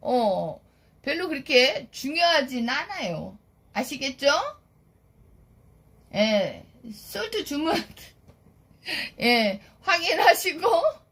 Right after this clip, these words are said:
예, 주문 주시면 되고, 이천오백 원 인상했어요. 예,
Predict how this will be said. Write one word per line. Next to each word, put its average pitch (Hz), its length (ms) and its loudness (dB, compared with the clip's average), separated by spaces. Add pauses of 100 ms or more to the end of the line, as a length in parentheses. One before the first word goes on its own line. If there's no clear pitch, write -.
(100)
예, 240 280 2
주문 254 320 -2
주시면 240 420 -4
되고, 233 440 0 (280)
이천오백 370 720 2
원 320 120 4
인상했어요. 285 1200 0 (100)
예, 226 500 -2